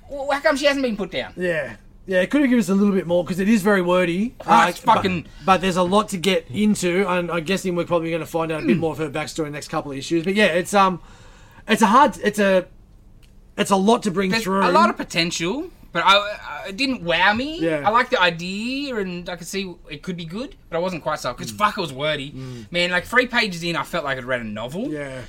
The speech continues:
Speaker 1: And I didn't wanna go, like, the whole Lucky story,
Speaker 2: Mm-hmm.
Speaker 1: I was like, man, I get to about here, and I was like, "Oh, fuck, I think I'm done."
Speaker 2: Mm.
Speaker 1: I was like, "Ah, push
Speaker 2: But
Speaker 1: through."
Speaker 2: then the doors bit, and I went, "Yeah, I
Speaker 1: Yeah,
Speaker 2: can't
Speaker 1: I was
Speaker 2: read
Speaker 1: like, "Push
Speaker 2: now."
Speaker 1: through." And the art is phenomenal. This is
Speaker 2: Yeah.
Speaker 1: the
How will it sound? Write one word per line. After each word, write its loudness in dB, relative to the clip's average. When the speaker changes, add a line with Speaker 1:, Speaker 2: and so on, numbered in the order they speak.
Speaker 1:
And -2
I 2
didn't -8
wanna -8
go, -4
like, -4
the 0
whole 6
Lucky 2
story, -4
Speaker 2:
Mm-hmm. -8
Speaker 1:
I 2
was 0
like, -4
man, -4
I 4
get -6
to 4
about 0
here, -10
and -4
I -4
was -4
like, -4
"Oh, 6
fuck, -2
I -12
think -8
I'm -8
done." -6
Speaker 2:
Mm. -16
Speaker 1:
I -14
was -6
like, -4
"Ah, -14
push -6
Speaker 2:
But -12
Speaker 1:
through." -2
Speaker 2:
then 2
the 0
doors -4
bit, -4
and -6
I -6
went, -6
"Yeah, -6
I -2
Speaker 1:
Yeah, 0
Speaker 2:
can't 0
Speaker 1:
I -2
was -6
Speaker 2:
read -4
Speaker 1:
like, -10
"Push -6
Speaker 2:
now." -8
Speaker 1:
through." -10
And 2
the 2
art 6
is -6
phenomenal. -4
This -2
is 0
Speaker 2:
Yeah. -2
Speaker 1:
the -6